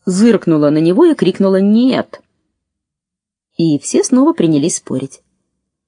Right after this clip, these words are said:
Конферансье спел песню, чтобы как-то убить время, а мы стояли и ждали, пока судьи наругаются. Я услышала, как один из них прорычал: "Пошла к черту, сука!"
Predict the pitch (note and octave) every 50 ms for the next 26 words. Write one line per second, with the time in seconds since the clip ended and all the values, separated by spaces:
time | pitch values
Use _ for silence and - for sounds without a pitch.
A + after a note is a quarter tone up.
0 | _ _ _ _ _ - - G#3+ G#3+ - B3 B3+ C4+ D4 D4 - G4+ G#4+ G#4 -
1 | - - C#4+ D4+ - - - F3 F3 E3+ E3 - - E3+ E3 E3 - - - -
2 | E3 D#3+ - - D#3 - - F3 F3+ E3+ E3+ - - F3 F3 F#3+ E3+ D#3+ D#3 D3+
3 | E3+ A3+ C#4 - - C#4 C#4 D4+ D#4 D4+ D#4 D#4 D4 C#4+ G#3+ C4 D#4+ E4+ C4+ G#3
4 | - D#3+ D3+ - D#3 D#3 - - G3 G#3 G#3+ F3 F3+ F#3 F#3 F#3 G3 G3+ E3+ D3+
5 | C3 C3+ C3 - - - - - _ _ _ _ _ _ _ _ _ _ _ _
6 | - B2 D3 D3 C#3 D3 D3 - - G#3 A#3 A3+ - E3+ D3+ C3+ - D3+ D3+ -
7 | - - D3+ D#3+ D#3 D3 E3 F3 E3 D3+ C#3+ C3+ D#3 F3 F#3+ - - - D3+ D3
8 | D3+ D#3+ E3 - - F3+ E3+ D3+ C3 - - - C3 C3 - - - D3 C#3+ C3+
9 | - - - - - - - F3 D3+ - - - C3 - - - - - - C3
10 | - -